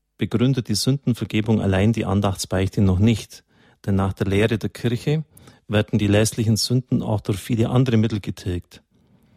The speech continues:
Darum genügt die Tilgung der lästlichen Sünden rein als solche noch nicht,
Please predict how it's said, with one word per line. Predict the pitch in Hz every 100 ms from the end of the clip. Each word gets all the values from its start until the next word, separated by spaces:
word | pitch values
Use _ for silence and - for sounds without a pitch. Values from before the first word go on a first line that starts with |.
| _ _ _
Darum | - 113 135
genügt | 123 120 143 -
die | 117
Tilgung | - 123 131 139 127
der | 104
lästlichen | 113 - 110 107
Sünden | - 123 123 - 107
rein | 98 101 113
als | - 101 -
solche | 113 110
noch | 104 95
nicht, | 104 135 160 -